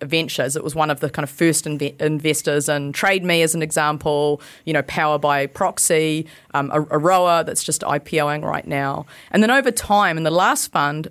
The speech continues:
has moved more into sort of m-, investing more in kind of, gr-, you know, growth companies, companies a little bit more mature,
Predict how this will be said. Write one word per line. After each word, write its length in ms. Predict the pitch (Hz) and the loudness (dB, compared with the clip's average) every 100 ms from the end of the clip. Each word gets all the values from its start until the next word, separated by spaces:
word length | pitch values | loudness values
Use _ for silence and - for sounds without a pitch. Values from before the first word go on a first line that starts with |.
| - | -6
has 180 | 170 165 | -2 0
moved 360 | 180 165 160 | 2 0 0
more 280 | 175 160 156 | 0 2 2
into 320 | 156 156 - | 0 -2 -2
sort 200 | 156 160 | -2 -2
of 120 | 147 165 | -2 -4
m-, 200 | 160 - | -6 -2
investing 540 | 151 160 180 175 175 160 | -2 2 2 0 -4 -2
more 280 | 160 156 - | 0 0 0
in 340 | 151 151 151 - - | -2 -4 -8 -12 -14
kind 180 | - 170 | -4 -4
of, 140 | 147 | -4
gr-, 160 | 143 160 | -8 -4
you 60 | 156 | -2
know, 100 | 143 | -2
growth 460 | 156 175 175 170 | 0 2 2 0
companies, 560 | - 151 160 143 143 - | -4 -4 -2 -2 -2 -4
companies 340 | - 165 156 | -4 -2 -2
a 40 | 156 | 0
little 240 | 170 185 | 2 2
bit 160 | 175 170 | 0 -2
more 140 | 156 | -4
mature, 600 | 156 - 165 151 143 143 | -4 -4 0 2 2 0